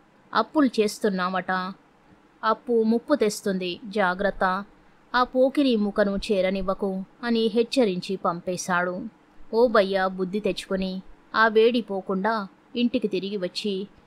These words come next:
"ఇదివరకు మల్లేనే మళ్ళీ పొండి, రేపటి నుంచి నా గుమ్మం తొక్కకండి" అని స్నేహితుల్ని తరిమేశాడు. "ఏమిటి తిమ్మారెడ్డి, ఓబయ్య మధ్య మధ్య మనల్ని ఇలా పొమ్మంటున్నాడు?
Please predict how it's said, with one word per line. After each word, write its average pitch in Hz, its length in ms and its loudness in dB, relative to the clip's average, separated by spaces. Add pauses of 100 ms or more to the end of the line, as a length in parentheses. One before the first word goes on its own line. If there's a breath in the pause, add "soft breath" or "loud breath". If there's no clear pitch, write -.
(380)
"ఇదివరకు 240 440 2
మల్లేనే 196 600 -2
మళ్ళీ 196 600 -4 (120)
పొండి, 226 520 0 (120)
రేపటి 226 380 0
నుంచి 214 300 0
నా 202 140 -2
గుమ్మం 214 420 0
తొక్కకండి" 208 880 -2
అని 196 240 -2
స్నేహితుల్ని 190 840 -4 (100)
తరిమేశాడు. 185 760 -4 (460)
"ఏమిటి 247 400 4
తిమ్మారెడ్డి, 202 800 -2 (440)
ఓబయ్య 208 760 2
మధ్య 226 420 2
మధ్య 202 480 2
మనల్ని 190 600 -4
ఇలా 190 280 0
పొమ్మంటున్నాడు? 196 1040 -2